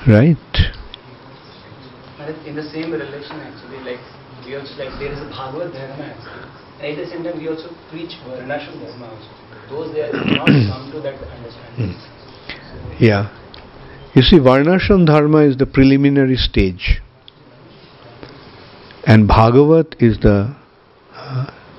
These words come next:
Speaker 1: highest stage. Uh, the preliminary stage is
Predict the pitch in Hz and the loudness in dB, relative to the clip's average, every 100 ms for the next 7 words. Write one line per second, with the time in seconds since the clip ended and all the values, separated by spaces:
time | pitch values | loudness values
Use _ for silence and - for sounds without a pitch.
0 | - - - 113 104 - - - - - | -10 2 4 6 4 -2 -4 -6 -4 -2
1 | - - - - - - - - - - | 0 -2 -4 -6 -10 -10 -18 -20 -20 -20
2 | - - - - - - - - - - | -20 -20 -20 -20 -20 -20 -20 -20 -6 0
3 | 95 123 117 104 - 139 147 165 170 170 | 4 4 4 4 8 8 8 6 4 6
4 | 160 - 143 139 120 127 120 | 4 4 6 6 4 4 2